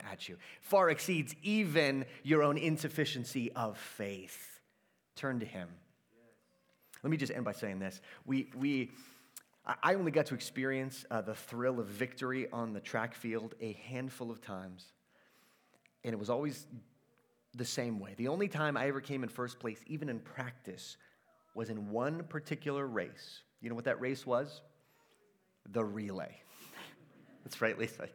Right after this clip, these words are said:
She's like, "Yeah, I can see where this is going. It's not hard." So I remember, you know,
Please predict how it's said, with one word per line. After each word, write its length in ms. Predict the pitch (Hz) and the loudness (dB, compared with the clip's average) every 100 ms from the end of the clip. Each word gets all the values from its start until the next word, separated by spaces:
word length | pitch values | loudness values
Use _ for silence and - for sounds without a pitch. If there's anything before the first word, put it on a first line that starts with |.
| - - - 147 | -18 -12 -8 -6
She's 160 | 160 131 | 0 2
like, 180 | 117 139 | 2 4
"Yeah, 180 | 120 | 6
I 120 | 120 139 | 6 4
can 180 | 117 | -2
see 140 | - 110 | -6 -4
where 80 | 101 | -4
this 160 | 98 | -6
is 80 | 95 | -8
going. 240 | 107 92 90 - - - - - - - | -6 -6 -8 -12 -10 -12 -10 -10 -10 -10
It's 120 | - | -2
not 140 | 120 104 | -2 0
hard." 260 | 101 98 - - - - - - - 262 - - 269 - - 190 - - - - - - - - 139 - - - - - - - - 233 240 - - - - - - - | 0 0 -4 -8 -12 -14 -14 -14 -16 -20 -20 -20 -20 -20 -20 -18 -16 -12 -12 -10 -12 -12 -18 -20 -20 -20 -20 -20 -20 -18 -20 -20 -20 -20 -20 -20 -20 -20 -20 -20 -20 -18
So 140 | - 180 | 6 8
I 20 | |
remember, 340 | 226 214 180 165 | 10 8 6 8
you 80 | 165 | 8
know, 180 | 151 | 6